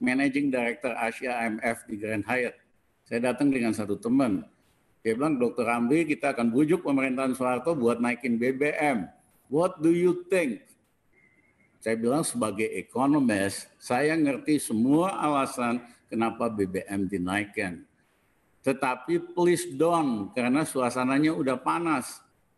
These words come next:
Rizal Ramli ini dokter kampung, keliling Indonesia terus, ketemu elit, rakyat, selalu dicek suhunya, tekanan darahnya. Tapi Hubert Nice waktu itu sombong sekali. "Dokter Ramli,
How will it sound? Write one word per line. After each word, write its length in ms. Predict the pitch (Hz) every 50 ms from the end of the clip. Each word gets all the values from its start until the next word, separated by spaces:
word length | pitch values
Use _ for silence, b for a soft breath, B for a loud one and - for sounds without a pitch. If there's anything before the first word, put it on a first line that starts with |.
| _ _ _ _ _ _ _ _ _ _ _ _ _ _ _ _ _ _ _ 120
Rizal 400 | 135 160 151 139 160 160 156 147
Ramli 400 | 147 151 151 156 147 147 143 135
ini 160 | 170 202 185
dokter 320 | 175 151 - - 143 135 -
kampung, 680 | 175 180 190 190 - 180 165 147 135 135 131 135 - - _ _ _
keliling 400 | - 143 139 143 147 135 139 156
Indonesia 480 | 143 139 143 135 139 131 127 131 139 135
terus, 400 | 131 - 143 147 180 196 185 190
ketemu 400 | - 151 - 135 131 131 135 -
elit, 400 | 160 165 170 170 185 180 - -
rakyat, 560 | 139 147 151 156 156 156 151 165 165 160 - -
selalu 420 | - 143 139 143 160 170 160 143 131
dicek 320 | 120 - 156 147 - -
suhunya, 560 | - 139 120 127 175 180 180 175 170 170 165
tekanan 400 | 170 139 - 127 123 123 123 117
darahnya. 560 | 113 117 117 117 135 156 147 - 131 101 - - _ _ _ _ _ _ _ _ _ _ _ _ _ _ _ _ _ _ _ _ _ _ _
Tapi 320 | _ 120 123 117 165 170 165 151
Hubert 260 | 139 127 131 135 135
Nice 240 | 143 139 139 135 -
waktu 320 | - 123 113 - - 120
itu 160 | 113 - 123 107
sombong 480 | - 120 110 110 110 107 107 104 101
sekali. 560 | - - 113 117 117 113 113 95 85 85 - - _ _ _ _ _ -
"Dokter 320 | 117 127 127 - 143 135
Ramli, 600 | 127 135 135 135 139 139 143 147 147 156 147 139